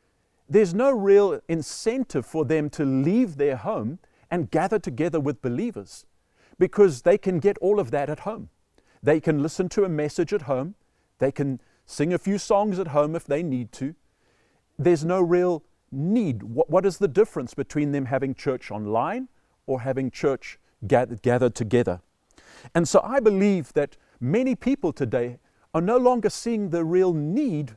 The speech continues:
for being a part of a community of believers. And so online church is becoming something that, uh, people are accepting almost to be an, a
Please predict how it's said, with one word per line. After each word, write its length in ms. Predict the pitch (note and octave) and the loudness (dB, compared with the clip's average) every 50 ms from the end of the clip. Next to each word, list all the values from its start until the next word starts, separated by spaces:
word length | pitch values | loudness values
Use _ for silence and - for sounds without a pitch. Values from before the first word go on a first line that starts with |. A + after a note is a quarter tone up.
| _ _ | _ _
for 220 | _ - F3+ E3+ | _ -4 -2 0
being 180 | C#3 F3 F3 F3+ | 0 0 0 -2
a 60 | F3 | -4
part 320 | - - - E3+ E3+ F#3+ | -6 -8 -8 -6 -6 -4
of 100 | G3 F3+ | -4 -6
a 60 | F#3 | -6
community 540 | - - E3 D3 D3+ D#3+ D#3+ D#3 - - D3+ | -8 -8 -8 -6 -4 -4 -6 -6 -8 -6 -8
of 140 | C#3+ A#2+ G#2+ | -8 -6 -4
believers. 640 | - B2+ B2 C3 C#3 - G2 E2+ F2+ - - - _ _ _ _ _ _ _ _ _ _ - | -4 -4 -2 -2 -4 -4 -6 -10 -14 -16 -20 -20 _ _ _ _ _ _ _ _ _ _ -6
And 160 | B2+ C3+ C#3 | -4 -4 -2
so 320 | - - - E3+ E3+ E3+ - | 0 4 6 6 8 8 8
online 520 | - F3+ A3 G#3+ G#3 G3+ F#3+ F#3 F3+ D#3+ C#3 | 6 6 6 6 4 2 2 0 -2 -4 -6
church 400 | - - G3+ F3+ D3 - - C3+ | -6 -4 -4 -4 -4 -4 -6 -10
is 100 | A2+ - | -10 -8
becoming 500 | - C3+ - - - F3 F3+ E3+ D#3+ C3+ | -8 -10 -8 -8 -6 -6 -4 -4 -6 -6
something 460 | - - F#3 F3+ E3+ - D#3 C#3 C3 | -4 -4 -4 -4 -4 -6 -8 -6 -4
that, 200 | A#2+ B2+ A#2+ - _ _ _ _ _ _ _ _ - | -2 -2 -4 -4 _ _ _ _ _ _ _ _ -4
uh, 140 | - C3 B2 | -2 -2 -2
people 440 | - - - F#3 F3+ - F3 D3+ - | -2 -4 -6 -4 -2 0 -2 0 0
are 160 | - C#3 C3 C3 | 0 0 0 0
accepting 580 | C3+ - - - - F#3+ F#3+ - - F3 E3 | -2 -6 -8 -6 -6 -6 -6 -4 -6 -6 -6
almost 360 | - G3+ A#3 A3 G3+ - - | -4 -6 -6 -6 -6 -6 -4
to 80 | - D#3 | -4 -4
be 180 | B2 E3+ D#3+ D3 | -2 0 -2 -2
an, 140 | D3 - - _ _ _ _ _ _ - | -2 -4 -10 _ _ _ _ _ _ -2
a 180 | C3 C3 C3 | -2 -2 -2